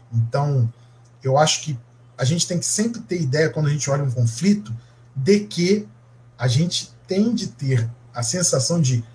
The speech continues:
o que cada ator quer disso, o que cada ator deseja obter com este cenário, com este uso de força, e o que que ele pode obter disso, como é que ele tá se preparando pra isso.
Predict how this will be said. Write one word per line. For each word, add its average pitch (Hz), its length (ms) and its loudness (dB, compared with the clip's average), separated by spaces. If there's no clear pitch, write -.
o - 140 -20
que 277 140 -6
cada 202 320 2
ator - 400 2
quer 170 340 2
disso, 113 520 0
o 165 80 -8
que 247 240 -8
cada 190 340 2
ator 170 500 0
deseja 156 840 2
obter 147 580 -2
com 147 300 0
este 170 420 -2
cenário, 143 560 0
com 147 240 -4
este 175 320 -2
uso 131 180 -2
de 123 100 0
força, 165 640 -2
e 160 140 -2
o 160 60 -2
que 214 160 -6
que 214 100 -6
ele 190 100 -2
pode 185 380 2
obter 151 320 -2
disso, 190 260 0
como 196 180 -2
é - 20 2
que 208 100 -2
ele 180 80 -4
tá - 340 -4
se - 220 -4
preparando 175 560 0
pra - 160 0
isso. 107 340 -4